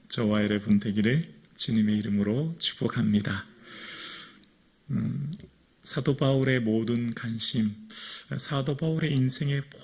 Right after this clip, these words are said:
모든 관심과 삶의 목적과 방향, 그의 인생 전 생애를 한마디로 요약하라면 아마 구원이었던 것 같아요. 구원이 온통 관심이었고, 어떻게 하면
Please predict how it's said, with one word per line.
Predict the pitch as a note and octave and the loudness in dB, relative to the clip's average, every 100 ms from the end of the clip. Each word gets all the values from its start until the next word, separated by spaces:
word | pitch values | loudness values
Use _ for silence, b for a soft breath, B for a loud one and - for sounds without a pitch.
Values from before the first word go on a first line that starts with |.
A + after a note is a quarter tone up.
| - F#3+ | -12 -4
모든 | F3 F3 E3+ D#3+ E3 - - B B B B B _ | 4 6 8 6 4 0 -12 B B B B B _
관심과 | - A#2+ A#2 - C3 C3 C3 C#3+ E3 F3+ - _ _ _ | 0 0 2 0 0 2 2 0 -2 -4 -12 _ _ _
삶의 | - - B2+ A#2+ B2 | -10 -6 -2 0 0
목적과 | A2+ - - B2+ - - D#3+ F#3+ G#3+ - - | -2 -6 -6 -6 -6 -4 -2 0 -4 -12 -6
방향, | A2 A2 C3 D#3+ G3+ - _ _ _ _ | 0 0 2 2 2 -4 _ _ _ _
그의 | - A#2+ | -2 2
인생 | A#2+ A#2+ B2+ A#2+ | 2 2 0 -2
전 | - C3 C#3 C#3 | 0 0 2 0
생애를 | C#3 C3+ C3 | 0 0 -2
한마디로 | B2 B2+ B2 B2 A#2+ C3 A#2+ | -2 -2 -2 -4 -4 -4 -2
요약하라면 | A#2 A#2 - - A2+ C#3 F3+ B B B B - | -2 -4 -6 -4 0 4 2 B B B B -8
아마 | G#2+ G#2 - | -6 -6 -8
구원이었던 | B2 B2+ C#3+ D#3 A#2+ - G#2+ | -2 0 2 2 0 2 0
것 | A2 | 2
같아요. | G#2 - - - - _ _ - | -2 -10 -14 -16 -20 _ _ -8
구원이 | D3+ E3+ F#3 F3 | -2 2 2 2
온통 | C#3+ B2+ D#3 F#3+ F#3 F#3 | 0 0 4 4 4 4
관심이었고, | F3+ A#2+ A2+ - B2 G#2+ G2+ - G3+ - B B B B B | 4 2 2 4 4 4 2 -2 -2 -4 B B B B B
어떻게 | - - E3 - | -6 0 0 0
하면 | D#3 C#3+ D3 D3 | 0 2 2 2